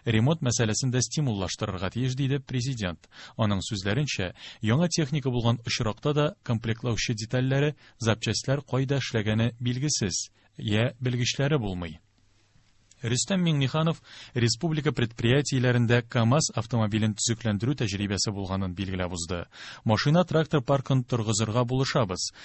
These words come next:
Заманча техниканы махсуслаштырылган предприятиеләрдә генә сыйфатлы ремонтлап була», дип искәртте. Бүген Казан Экспода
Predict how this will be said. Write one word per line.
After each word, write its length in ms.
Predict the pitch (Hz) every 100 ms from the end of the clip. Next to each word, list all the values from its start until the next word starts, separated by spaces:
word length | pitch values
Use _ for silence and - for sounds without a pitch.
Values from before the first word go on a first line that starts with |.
| -
Заманча 500 | - 107 143 143 147
техниканы 640 | - 139 - 131 127 123 117
махсуслаштырылган 960 | 107 - 120 123 110 120 104 131 135
предприятиеләрдә 960 | 117 110 - 107 139 - 131 127 127 120
генә 180 | 120 123 -
сыйфатлы 640 | - - 127 113 110 110
ремонтлап 560 | 113 107 110 120 120 113
була», 180 | 95 90
дип 140 | 90
искәртте. 640 | 87 - 113 - - 90 - _ _ _ _ _ - - - - - - - - - -
Бүген 360 | 120 139 202
Казан 320 | 196 156 151 151
Экспода 420 | 180 - 165 165